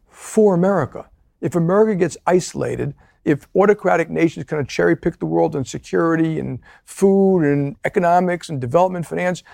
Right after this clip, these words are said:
you know, if the Chinese are all over Latin America, which they are, in Africa, and we're not there, that's a huge mistake for America. So the, the America should be doing this for itself. We have to explain to the American public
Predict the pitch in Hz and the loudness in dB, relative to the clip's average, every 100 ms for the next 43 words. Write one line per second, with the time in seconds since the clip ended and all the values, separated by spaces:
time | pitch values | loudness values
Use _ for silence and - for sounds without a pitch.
0 | - _ - - 170 139 - 214 202 156 | -20 _ -4 -2 -2 -4 0 2 2 2
1 | 175 185 180 156 160 87 - 82 87 87 | 2 2 4 2 0 0 0 -2 -2 -2
2 | 80 - - - 151 175 180 147 175 185 | -4 -4 -8 -2 2 4 2 0 -2 -2
3 | 165 143 160 180 - 92 - _ - 214 | -2 -2 -2 -2 -2 -2 -4 _ -2 -2
4 | - 170 - - 240 185 165 185 170 - | 0 -4 -4 0 2 2 -2 -2 -2 -2
5 | 147 190 156 - - _ _ _ _ - | -2 0 -2 -8 -20 _ _ _ _ -2
6 | 156 170 196 170 165 202 254 170 160 170 | 0 2 2 2 0 2 0 0 0 0
7 | 156 170 131 - 143 190 220 190 - - | 0 -2 -4 -2 -2 0 -2 -2 -4 -4
8 | 214 190 151 139 139 123 156 | -2 -2 -2 -2 -4 -2 -2